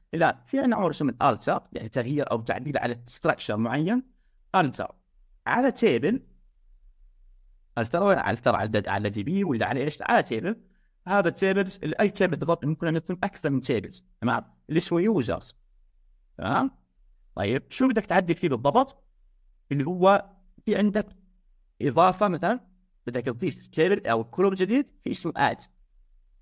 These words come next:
ضيف لي تي-، أو كولومز اسمه على سبيل المثال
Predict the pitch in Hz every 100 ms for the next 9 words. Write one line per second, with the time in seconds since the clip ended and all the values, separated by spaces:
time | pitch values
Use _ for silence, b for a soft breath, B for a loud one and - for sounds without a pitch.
0 | _ 135 208 160 123 220 262 _ _ _
1 | _ - 170 135 117 113 107 - 208 185
2 | 277 - - 151 - 165 240 - - _
3 | _ - 107 127 113 135 127 104 107 165
4 | 202